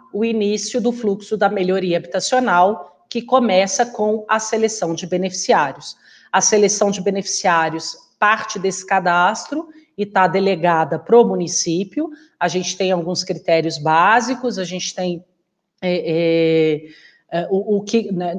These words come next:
que tem que se considerar, né, as questões da inadequação, algumas questões relativas à família de elegibilidade,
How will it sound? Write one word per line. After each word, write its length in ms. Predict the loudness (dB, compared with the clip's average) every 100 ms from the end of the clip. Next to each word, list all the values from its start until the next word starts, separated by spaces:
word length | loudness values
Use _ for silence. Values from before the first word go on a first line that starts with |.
| -6
que 100 | -6
tem 200 | 2 2
que 100 | 2
se 160 | -2 -2
considerar, 840 | -2 -2 2 4 6 6 4 4
né, 180 | 2 2
as 140 | 2 0
questões 440 | -6 -4 -4 -2
da 160 | 2 2
inadequação, 1120 | 2 -2 -4 -2 -2 0 0 4 4 2 0
algumas 340 | -2 -4 -6
questões 400 | -6 -6 -4 -2
relativas 520 | 2 2 2 -4 -2
à 80 | -4
família 640 | -2 -2 0 0 0 -2
de 180 | 0 2
elegibilidade, 960 | 2 2 -2 -4 -4 0 2 2 0